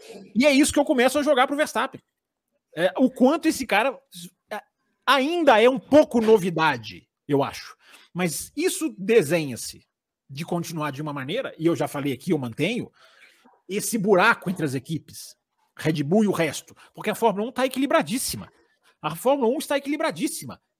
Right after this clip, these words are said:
se você tirar o Verstappen. Se você tirar o Verstappen, está aqui, até o Pérez se junta, ao que parece, à, à Fórmula um normal. É, até que ponto esse cara vai se divertir? Até que ponto vai ficar, é,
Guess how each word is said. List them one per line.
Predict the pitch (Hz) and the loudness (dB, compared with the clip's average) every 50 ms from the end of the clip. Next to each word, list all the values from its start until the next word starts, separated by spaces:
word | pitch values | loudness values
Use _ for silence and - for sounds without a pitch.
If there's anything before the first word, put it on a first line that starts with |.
| _ _ | _ _
se | _ - - 277 | _ -18 -12 -10
você | 311 240 - 247 | -8 -8 -8 -6
tirar | - 254 233 226 | -2 0 0 0
o | 254 | 0
Verstappen. | 302 - - 190 - - - - _ _ _ _ _ _ _ _ _ _ | -2 -2 -2 -4 -4 -4 -10 -20 _ _ _ _ _ _ _ _ _ _
Se | - 220 | -4 -2
você | 269 320 - - 294 | -2 0 -2 -2 -2
tirar | - - 240 240 | 0 2 4 4
o | 254 | 4
Verstappen, | 226 185 - - 220 277 - 311 320 | 4 2 0 -2 -2 -2 -2 -6 -12
está | 190 - 277 | -8 -6 -6
aqui, | 285 277 294 233 | -6 -6 -2 -2
até | 220 - - 330 | -2 2 6 6
o | 359 339 | 6 6
Pérez | 349 - 302 302 320 330 330 - - - - _ _ _ _ _ | 6 6 8 8 8 6 4 -2 -8 -8 -10 _ _ _ _ _
se | - - - 339 349 | -6 -2 0 0 0
junta, | 226 180 180 311 370 370 - - 143 110 95 - _ _ _ _ _ _ _ _ _ - - - | 2 2 2 2 2 0 -4 -4 -6 -6 -6 -10 _ _ _ _ _ _ _ _ _ -18 -8 0
ao | - 220 226 | 0 2 2
que | - 220 | 0 0
parece, | 196 233 196 196 226 277 254 - - 302 339 359 - _ _ | 2 2 4 4 2 2 0 -2 -4 -6 -6 -6 -10 _ _
à, | 208 247 285 302 339 - | -2 0 0 0 0 -2
à | 226 | -2
Fórmula | - - 262 240 254 240 | 0 0 0 2 2 2
um | 240 254 285 339 349 311 - _ _ _ | 0 0 -2 -6 -10 -14 -18 _ _ _
normal. | 233 254 - 170 202 196 180 131 95 - _ _ _ _ _ _ _ _ _ _ _ _ _ _ _ | -2 -2 0 0 2 2 2 0 -2 -6 _ _ _ _ _ _ _ _ _ _ _ _ _ _ _
É, | - 160 165 156 - _ _ _ _ _ _ _ _ | -12 -12 -12 -12 -14 _ _ _ _ _ _ _ _
até | - - - 311 | -6 -4 -2 -2
que | - 277 | -2 -2
ponto | 226 - 247 247 180 | -4 -4 -4 -4 -4
esse | 202 165 - - | -4 -8 -6 -4
cara | - 185 175 147 | -2 -2 -2 -2
vai | 143 160 | -4 -6
se | 151 - 170 | -6 -6 -10
divertir? | 151 139 143 151 151 - - - 117 90 - _ _ _ - _ _ | -12 -8 -6 -6 -6 -6 -8 -12 -16 -16 -18 _ _ _ -20 _ _
Até | - - 240 247 | -6 -4 -4 -4
que | - - | -4 -4
ponto | - 262 240 190 - 147 | -4 -4 -2 -4 -4 -6
vai | 147 147 | -6 -6
ficar, | 143 - - 175 156 151 131 - - _ _ | -8 -6 -6 -6 -4 -4 -6 -8 -12 _ _
é, | 160 156 156 | -6 -6 -6